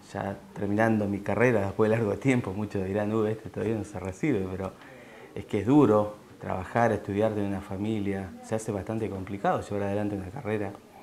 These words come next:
Este, pero bueno, gracias a Dios estamos terminando, y yo creo que es un logro que en gran parte se lo debo mucho a, a mi papá.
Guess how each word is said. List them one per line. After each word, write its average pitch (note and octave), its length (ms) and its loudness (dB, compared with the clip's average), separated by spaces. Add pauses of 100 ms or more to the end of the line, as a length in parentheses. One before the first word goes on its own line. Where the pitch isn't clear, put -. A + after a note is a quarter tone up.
(640)
Este, G2 340 -4
pero G2+ 200 2
bueno, D3 200 8
gracias A#2+ 300 4
a - 0 -
Dios B2 140 4
estamos A#2 340 0
terminando, B2 760 2 (520)
y B2+ 80 0
yo E3 160 2
creo F3+ 220 4
que D#3+ 160 4
es E3 180 -2
un D#3+ 400 4
logro D3+ 640 4 (1300)
que B2 100 0
en A#2+ 100 2
gran D3+ 440 2
parte C3+ 560 0
se - 180 -8
lo G#2+ 100 0
debo A#2+ 160 2
mucho B2 320 -4
a, G2 380 -12
a F#2+ 40 -12
mi F#2+ 120 -8
papá. - 400 0